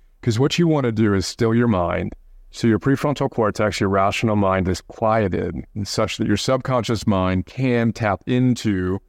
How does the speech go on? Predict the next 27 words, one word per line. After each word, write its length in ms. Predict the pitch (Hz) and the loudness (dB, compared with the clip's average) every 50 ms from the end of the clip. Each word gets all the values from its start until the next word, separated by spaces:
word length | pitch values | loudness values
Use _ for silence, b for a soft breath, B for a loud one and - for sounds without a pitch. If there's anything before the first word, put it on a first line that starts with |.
| _ _ _ _ _ - | _ _ _ _ _ -4
the 100 | - 113 | -4 -2
connections 540 | - 131 123 123 123 - - 127 117 95 | 0 0 0 0 0 0 0 0 2 2
are 160 | 101 98 90 82 | 2 0 0 0
there 720 | 82 82 85 90 110 135 160 143 101 90 85 85 101 117 | -2 -4 -4 -2 0 0 2 2 0 0 -2 -2 -4 -2
that 160 | 113 101 107 | -2 0 0
it's 180 | 113 113 - - | 0 0 0 0
already 320 | 113 107 104 98 95 85 | 0 0 2 2 0 0
making, 840 | 82 85 87 92 98 104 120 135 - - 101 90 85 85 92 110 - _ _ _ _ _ | 0 0 0 0 2 2 0 0 -2 -2 -2 0 0 0 -2 -2 -4 _ _ _ _ _
that 140 | - 131 - | -4 -4 -2
if 220 | - 156 160 147 - | 0 0 0 0 2
you 140 | 160 143 139 | 2 2 2
are 100 | 127 127 | 0 0
too 200 | - - 120 98 | 0 -2 -2 -2
busy 800 | 80 - 127 156 202 185 - - 104 98 95 101 117 151 156 _ _ _ _ _ _ - | 0 0 0 0 0 0 0 -2 -2 0 0 0 -2 -4 -4 _ _ _ _ _ _ -2
and 200 | 117 117 113 - | 0 0 0 0
too 280 | - - 160 147 - - | 0 0 2 2 0 0
active 420 | - 117 120 120 - - 120 104 107 | 0 -2 -2 -2 -2 -2 -2 0 0
in 100 | 113 104 | 0 0
your 140 | 95 92 90 | 0 -2 -2
thinking, 600 | - - - 170 185 180 - - 107 98 98 98 - - | -4 -4 -2 0 0 0 0 0 0 0 0 -2 -2 -2
or 280 | 156 160 170 151 120 | 0 2 2 2 0
worse, 760 | 113 117 131 175 196 185 139 117 120 131 - - - - - - _ _ _ _ _ _ _ _ _ _ _ _ _ _ _ - | 0 0 0 0 2 2 2 0 0 -2 -4 -8 -10 -12 -12 -16 _ _ _ _ _ _ _ _ _ _ _ _ _ _ _ -2
all 220 | 143 156 180 190 | 0 2 2 2
you're 160 | 185 175 180 | 2 2 2
doing 260 | 151 165 180 175 165 151 | 2 2 2 2 2 2
is 140 | 135 117 | 0 0
digesting, 840 | - 143 117 117 117 - 139 127 123 - - - 123 110 101 98 98 | 0 0 0 0 0 0 0 0 0 -2 -2 -2 0 2 2 2 0